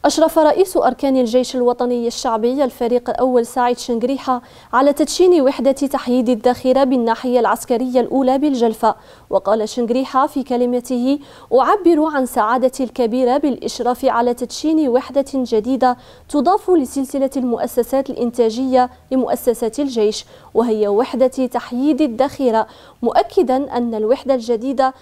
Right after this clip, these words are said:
ستشكل لبنة أخرى من لبنات النسيج الصناعي لمؤسسات الجيش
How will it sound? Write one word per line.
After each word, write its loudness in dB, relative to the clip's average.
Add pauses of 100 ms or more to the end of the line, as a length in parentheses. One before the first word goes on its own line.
(160)
ستشكل -2
لبنة 0
أخرى 0
من -2
لبنات 0
النسيج -4
الصناعي -2
لمؤسسات -2
الجيش 0